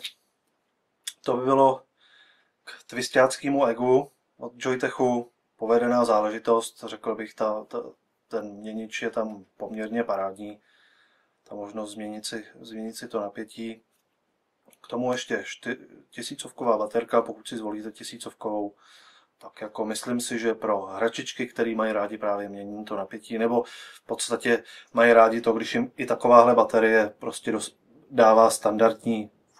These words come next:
stejný výkon a není to tak jakože proměnlivý, že jo, klasická normální baterka vám prostě postupně dává, když je plně nabitá, tak vám dá až čtyři celý dva voltu, potom po chvilce kouření to spadne na nějaký tři celý osm, tři celý sedm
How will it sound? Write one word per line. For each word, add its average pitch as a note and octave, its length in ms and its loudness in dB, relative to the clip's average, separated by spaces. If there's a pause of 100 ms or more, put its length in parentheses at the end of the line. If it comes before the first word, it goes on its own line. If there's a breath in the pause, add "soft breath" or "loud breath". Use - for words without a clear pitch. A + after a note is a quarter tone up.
stejný A#2 380 0
výkon A2 420 0
a A2+ 100 2
není G#2+ 220 -4
to A#2 100 0
tak G2+ 200 -6
jakože A2 440 -2 (380 loud breath)
proměnlivý, G#2+ 640 -2
že G#2+ 80 -6
jo, G#2 100 -2
klasická G#2 520 -2
normální G#2 380 -2
baterka G#2 400 -4
vám G#2 180 0
prostě - 280 -14
postupně - 460 -8
dává, G2+ 400 4 (440 loud breath)
když A2 200 -4
je A#2 60 2
plně B2 260 6
nabitá, A#2 380 8
tak A2 180 0
vám A2 160 4
dá A2 140 4
až G#2+ 160 0
čtyři A2 260 -4
celý A2+ 260 -2
dva G2+ 120 0
voltu, G#2 480 0 (500 loud breath)
potom A2 300 4
po B2 80 -4
chvilce A#2 320 -2
kouření G#2+ 440 -6
to - 80 -16
spadne G#2+ 360 -2
na G#2+ 120 0
nějaký G#2+ 320 -2
tři - 180 -12
celý G#2+ 320 -6
osm, G#2+ 420 -2
tři G#2+ 200 -12
celý A2 260 -4
sedm G#2 440 -4